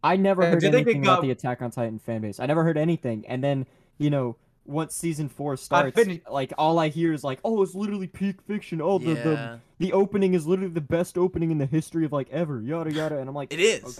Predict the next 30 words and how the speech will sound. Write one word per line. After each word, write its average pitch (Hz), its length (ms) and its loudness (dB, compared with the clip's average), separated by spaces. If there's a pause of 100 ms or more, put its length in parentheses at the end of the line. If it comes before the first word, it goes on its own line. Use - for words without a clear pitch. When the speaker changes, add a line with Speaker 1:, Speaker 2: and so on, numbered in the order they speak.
Speaker 1:
jeez." 151 160 -4
Speaker 2:
I 170 120 4
do 196 160 2
think 254 160 2
it's 226 160 4
gotten 214 360 4
Speaker 1:
It's - 20 -4
Speaker 2:
worse 156 420 6
Speaker 1:
not. - 0 -
Shut 190 240 -2
the 180 80 0
heck 170 200 2
up. 175 80 2
It's 208 100 -2
one 190 100 2
of 180 60 2
Speaker 2:
recently, 170 60 0
Speaker 1:
the - 0 -
worst. 160 320 -2
Speaker 2:
but, 185 100 2
like, - 460 0
it 185 180 2
has 170 340 0
been 202 160 -4
elitist 147 460 -2
for 156 100 -6
a 127 80 -6
while. 127 580 0 (540)
Um, 123 460 -4 (200)
like, 139 200 -4